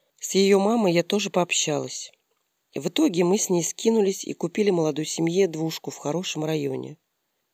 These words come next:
Дети тут же расписались, устроили праздничный ужин и очень благодарили нас за такой подарок.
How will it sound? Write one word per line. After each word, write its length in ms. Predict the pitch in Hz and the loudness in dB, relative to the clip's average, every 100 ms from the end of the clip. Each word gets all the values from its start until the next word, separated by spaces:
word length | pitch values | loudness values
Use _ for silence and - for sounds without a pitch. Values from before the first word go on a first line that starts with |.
| _ _ | _ _
Дети 320 | - 180 294 | -4 0 0
тут 220 | - 165 139 | 0 -2 0
же 180 | 143 | 0
расписались, 800 | 143 - - - 196 220 202 - - | 0 -2 -6 0 2 2 0 -4 -10
устроили 560 | 160 - 180 220 226 196 | -8 0 4 6 4 2
праздничный 640 | - 160 185 180 - 175 | 2 0 2 0 0 0
ужин 480 | - 147 139 143 147 _ | -2 -2 -4 -8 -10 _
и 80 | - | -2
очень 380 | 160 175 - 151 | 0 2 2 0
благодарили 640 | 151 143 143 147 175 190 | -2 -2 0 2 2 0
нас 200 | 156 147 | -2 -4
за 100 | 135 | -6
такой 280 | - 135 156 | -8 -6 -6
подарок. 640 | - 143 143 131 131 - | -6 -6 -6 -6 -10 -18